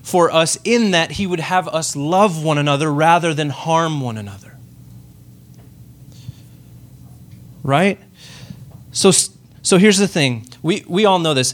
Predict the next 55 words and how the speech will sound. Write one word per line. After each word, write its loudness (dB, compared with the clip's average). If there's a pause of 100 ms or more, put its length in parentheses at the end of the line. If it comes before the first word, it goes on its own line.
(120)
Wh-, -4
whatever 4
list 4
you -2
read -2
in -2
the -2
Bible, 2
doesn't -4
matter 0
which 0
one. -2
You -6
could -6
go 0
to -2
Exodus -4
and -6
read -4
the -4
Ten -6
Commandments. -4
You -6
can -4
read -2
any -2
of -4
sort -2
of -2
the, -2 (200)
the 2
moral 4
commands -2
in, -2 (240)
in 0
James 0
or 0
in -6
any 0
of 0
the 0
epistles, -2 (240)
and, -2
and -2 (180)
you 2
will 2
soon 0
notice 0
that -8
there 0
is -4
not -2
a -4
single -4
person -6